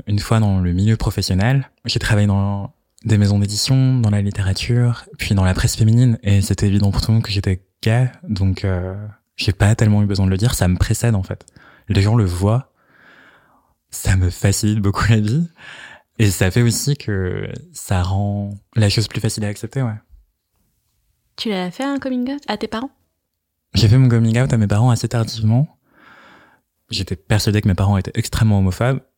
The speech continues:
Speaker 1: Ils ont fait beaucoup de remarques homophobes quand j'ai grandi, qui m'ont beaucoup marqué, mais que eux n'ont pas spécialement retenu. Des remarques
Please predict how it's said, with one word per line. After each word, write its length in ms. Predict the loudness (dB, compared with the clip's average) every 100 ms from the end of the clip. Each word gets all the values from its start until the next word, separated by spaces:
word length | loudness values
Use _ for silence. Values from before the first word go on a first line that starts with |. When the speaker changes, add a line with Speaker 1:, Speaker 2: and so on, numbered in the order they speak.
| _ _ _ _ -4
Speaker 1:
Ils 160 | -2
ont 60 | -2
fait 140 | -2
beaucoup 220 | -4 -2
de 40 | 2
remarques 300 | 2 2 0
homophobes 320 | -2 0 -4
quand 120 | -4
j'ai 120 | -6
grandi, 340 | -4 -4 -2 -4 -6 _ _ _ _ _ _ _ _ -4
qui 140 | 2
m'ont 100 | 4
beaucoup 220 | 4 4
marqué, 320 | 2 2 0
mais 160 | 0 -2 -6 -8
que 180 | -8 0
eux 100 | 2
n'ont 180 | 4 4
pas 400 | 0 -2 -4 -8 -10 -10
spécialement 400 | -6 -2 0 0
retenu. 300 | -2 -2 -4 _ _ _ _ _ _ -10
Des 220 | -2 2
remarques 380 | 4 4 2 0